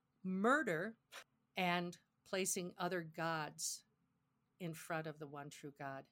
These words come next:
That's it. Adultery is right there on those top four. And interestingly enough, putting the god of self or idolatry is what leads to adultery.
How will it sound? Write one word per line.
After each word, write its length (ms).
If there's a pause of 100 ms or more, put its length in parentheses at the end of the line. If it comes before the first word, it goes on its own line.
(200)
That's 260
it. 340 (920)
Adultery 680 (120)
is 200
right 400 (100)
there 360 (280)
on 100
those 220
top 320
four. 400 (400)
And 140
interestingly 800
enough, 480 (600)
putting 280
the 100
god 300
of 100
self 520
or 60
idolatry 840 (840)
is 220
what 220
leads 360
to 160
adultery. 580